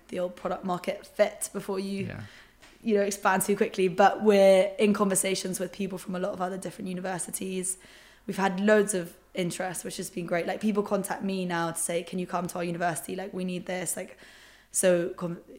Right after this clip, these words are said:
Speaker 1: you know, and also in the America. So people from Harvard,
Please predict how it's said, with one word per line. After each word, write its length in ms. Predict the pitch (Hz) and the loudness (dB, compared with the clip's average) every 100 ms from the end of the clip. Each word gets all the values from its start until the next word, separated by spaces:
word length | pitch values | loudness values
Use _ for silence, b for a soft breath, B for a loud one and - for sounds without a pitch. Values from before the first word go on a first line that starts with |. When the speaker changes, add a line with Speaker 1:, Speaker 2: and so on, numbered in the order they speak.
| - | -14
Speaker 1:
you 160 | - 196 | -2 0
know, 120 | 165 | 2
and 140 | 190 196 | 4 4
also 180 | 180 185 | 2 0
in 60 | |
the 80 | 175 | -2
America. 460 | 180 170 160 - 170 | 0 -2 -2 -8 -12
So 300 | - 185 190 190 | -10 -10 -10 -10
people 220 | - 185 | -10 -8
from 240 | 165 170 165 | -8 -8 -8
Harvard, 580 | - - 180 185 175 | -12 -8 -6 -4 -4